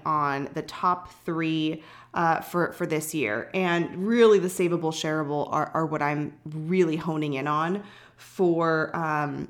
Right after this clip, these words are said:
for my algorithm and for growth. Okay, so savable, shareable, searchable, okay?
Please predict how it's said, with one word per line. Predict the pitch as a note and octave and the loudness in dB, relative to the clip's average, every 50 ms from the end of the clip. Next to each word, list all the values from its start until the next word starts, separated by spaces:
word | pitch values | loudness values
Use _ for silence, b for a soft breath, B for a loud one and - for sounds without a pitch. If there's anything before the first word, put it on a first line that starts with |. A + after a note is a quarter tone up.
| - - - | -12 -20 -20
for | - - - F#3 F3 E3+ E3 | -20 -10 -4 0 2 2 4
my | D#3+ D3+ D#3 - | 4 2 2 2
algorithm | - D#3 E3 D#3+ E3 D#3+ D#3+ D#3+ D#3+ D#3 D3+ D#3 D#3 D#3 - | 2 2 2 2 0 -2 -2 -2 -2 -2 -4 -4 -6 -6 -6
and | D3 D3+ D3+ D3 | -6 -6 -6 -8
for | - D#3 D3 | -8 -10 -10
growth. | - D3 C#3+ C3+ A#2+ D2+ - - - - - B B B B B B B B B B | -6 -4 -2 -2 -2 -2 -4 -8 -12 -20 -20 B B B B B B B B B B
Okay, | - C4 C4 C4 C4+ A#3 F3+ D#3 - - - | 6 6 6 6 2 2 2 0 -2 -4 -8
so | - - - - - B3 A#3 A3+ A3+ A3+ A3 G#3 G#3 - | -10 -10 -8 -2 2 4 4 6 6 6 6 4 2 -2
savable, | - - - C4+ C4 C4 C#4+ C4+ C#4+ C#4+ C#4+ | -8 -4 -2 -2 0 0 0 -2 -2 -2 -2
shareable, | C#4+ C#4 C#4 B3 A#3 A#3+ A3 A3 A3+ A#3 | -2 -2 0 2 2 2 2 0 -2 -2
searchable, | A3+ - G3 F3+ - D#3 - - - - - - _ | 0 -2 -2 -2 -2 -6 -8 -8 -10 -10 -16 -20 _
okay? | - - G3 G#3 A3+ B3+ B | -4 -2 0 0 0 -2 B